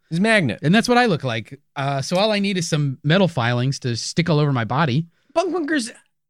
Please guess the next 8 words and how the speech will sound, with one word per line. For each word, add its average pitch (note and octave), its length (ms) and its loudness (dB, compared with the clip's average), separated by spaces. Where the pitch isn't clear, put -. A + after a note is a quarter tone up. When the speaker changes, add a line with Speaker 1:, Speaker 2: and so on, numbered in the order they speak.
Speaker 1:
Andy F#4+ 360 -2
Nude D#3+ 440 4
looks - 180 0
a C#3+ 60 2
little C3 240 2
bit B2+ 220 0
like A#2 380 -2
the, A2 180 -4